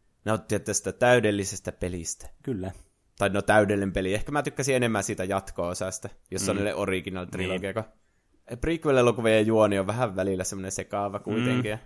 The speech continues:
Speaker 2: Mm. Niin jo. Et, ja ne original, niinku tää trilogia, niin sillä on kuitenkin niin paljon semmoista nostalgiaa ja semmoista tunnearvoa kanssa.
Speaker 1: Niin.
Speaker 2: Et sekin lisää sitä siihen.
Speaker 1: Paljon ikonisemmat ne hetket ja
Speaker 2: Niin.
Speaker 1: sitten se on kiva nähdä, kun niistä heitetään läppää.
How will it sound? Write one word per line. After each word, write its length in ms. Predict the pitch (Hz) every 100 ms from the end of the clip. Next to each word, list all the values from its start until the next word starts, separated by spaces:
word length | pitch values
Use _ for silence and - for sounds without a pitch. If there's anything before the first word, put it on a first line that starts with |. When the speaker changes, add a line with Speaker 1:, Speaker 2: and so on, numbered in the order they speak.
| -
Speaker 2:
Mm. 60 | 101
Niin 200 | 92 92
jo. 80 | 90 _ _ _ _ _ _ _ -
Et, 140 | 101 -
ja 120 | 104 101
ne 120 | 101
original, 520 | 101 120 139 123 107 _ _ -
niinku 160 | 101 95
tää 120 | 98
trilogia, 500 | 92 104 101 95 92
niin 100 | 90
sillä 160 | 104 113
on 60 |
kuitenkin 240 | 123 117 113
niin 160 | 113
paljon 180 | 107 98
semmoista 260 | 95 95 101
nostalgiaa 500 | 101 - 98 92 90
ja 200 | 85 85 _ _ _ _ - -
semmoista 380 | - 95 92 98
tunnearvoa 680 | 104 98 92 92 92 85
kanssa. 360 | 85 85 87 - _ -
Speaker 1:
Niin. 300 | 101 104 104 98
Speaker 2:
Et 160 | 92 - - -
sekin 260 | 98 101
lisää 280 | 95 95 87
sitä 160 | - 92
siihen. 200 | 90 87
Speaker 1:
Paljon 360 | 107 107 101
ikonisemmat 600 | 101 104 95 92 92 87
ne 100 | 92 95
hetket 500 | 92 - - 90 -
ja 140 | 92
Speaker 2:
Niin. 340 | 92 87 87 85
Speaker 1:
sitten 200 | - -
se 80 | 101
on 80 | 95
kiva 300 | 101 95 92
nähdä, 200 | 92 98
kun 160 | - 90
niistä 260 | 90 -
heitetään 520 | 95 90 90 92 92
läppää. 360 | 90 - -